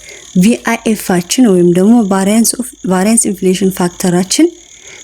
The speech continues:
ከአስር በታች ከሆነ ኖ መልቲ ኮሎኒያሊቲ ብለን ኮንክሉድ ማድረግ እንችላለን ማለት ነው።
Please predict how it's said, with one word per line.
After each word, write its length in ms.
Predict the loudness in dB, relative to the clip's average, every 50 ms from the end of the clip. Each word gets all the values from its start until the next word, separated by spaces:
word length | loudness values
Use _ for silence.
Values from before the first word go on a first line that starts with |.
| -14 -10 -4
ከአስር 1500 | -2 0 0 0 -2 -4 -10 -20 -20 -20 -20 -20 -20 -20 -20 -20 -20 -10 -6 -4 -2 -2 -2 -2 -2 -2 -2 -2 -2 -2 -4 -6 _ _ _ _ _ _ -20 -20 _ -10 _ -4
በታች 360 | -4 -2 -2 -4 -4 -4 -6 -8
ከሆነ 400 | -4 -2 -2 0 2 2 2 0 0 -4 -8 -18 -20 -20 -20 -20 -20 -20 -2 0
ኖ 120 | 2 4 4 4
መልቲ 300 | 2 2 0 -2 -6 -10 -10
ኮሎኒያሊቲ 640 | -4 0 2 2 2 2 2 2 2 0 0 -2 -4 -4
ብለን 220 | -2 0 2 2 2
ኮንክሉድ 420 | 0 0 -2 -2 0 0 0 0 2 0
ማድረግ 320 | -2 0 -2 -4 -6 -4
እንችላለን 520 | -4 -6 -6 -4 -4 -2 0 0 2 2 2
ማለት 280 | 0 0 -2 -4 -4 -4 -6
ነው። 100 | -8